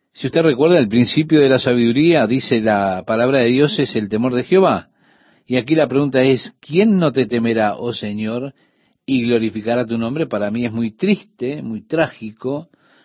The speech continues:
ver personas que no tienen temor de Jehová en su corazón.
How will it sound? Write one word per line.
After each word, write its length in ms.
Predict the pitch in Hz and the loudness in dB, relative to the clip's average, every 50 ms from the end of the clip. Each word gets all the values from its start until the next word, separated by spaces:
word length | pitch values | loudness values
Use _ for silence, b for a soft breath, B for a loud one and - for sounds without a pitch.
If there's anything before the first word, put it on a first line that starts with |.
| b b | b b
ver 220 | - 123 123 113 - | -6 -4 -4 -4 -2
personas 540 | 123 110 107 104 - - 147 147 139 120 - | -2 -2 -2 -2 -4 -4 -4 -2 -4 -4 -6
que 120 | - 113 | -6 -6
no 140 | 113 110 98 | -6 -6 -8
tienen 500 | - - 139 139 139 135 135 123 110 98 | -8 -6 -4 -4 -2 -2 -4 -4 -6 -6
temor 400 | - 107 107 127 139 139 127 117 | -6 -6 -6 -4 -4 -6 -6 -4
de 160 | 110 110 101 | -6 -6 -6
Jehová 380 | - - - 110 113 127 135 135 | -6 -10 -12 -8 -8 -6 -6 -6
en 80 | 127 | -6
su 160 | 113 - 107 | -8 -10 -12
corazón. 840 | 98 98 90 85 - - - 151 160 135 - - - 101 98 101 | -12 -12 -12 -12 -14 -14 -16 -14 -14 -14 -16 -18 -20 -20 -20 -20